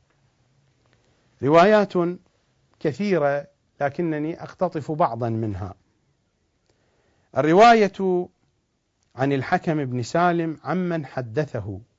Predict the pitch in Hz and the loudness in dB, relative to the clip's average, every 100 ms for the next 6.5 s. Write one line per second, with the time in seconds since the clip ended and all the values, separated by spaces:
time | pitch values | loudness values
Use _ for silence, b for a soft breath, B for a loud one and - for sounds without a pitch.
0 | _ _ _ _ _ _ - 127 123 139 | _ _ _ _ _ _ -8 -6 -4 -2
1 | 123 127 131 165 131 110 113 107 107 107 | -2 -2 -2 0 -2 -2 -4 -6 -8 -8
2 | - 127 170 185 196 _ _ _ _ _ | -4 0 0 -2 -8 _ _ _ _ _
3 | _ _ _ _ 143 160 160 165 214 185 | _ _ _ _ 2 4 2 0 -2 0
4 | 156 139 135 160 _ _ _ _ _ _ | 0 -2 -4 -12 _ _ _ _ _ _
5 | - 131 135 185 214 175 160 143 131 - | -2 0 2 2 2 0 -2 -4 -6 -8
6 | 117 127 131 127 123 | -10 -6 -4 -4 -8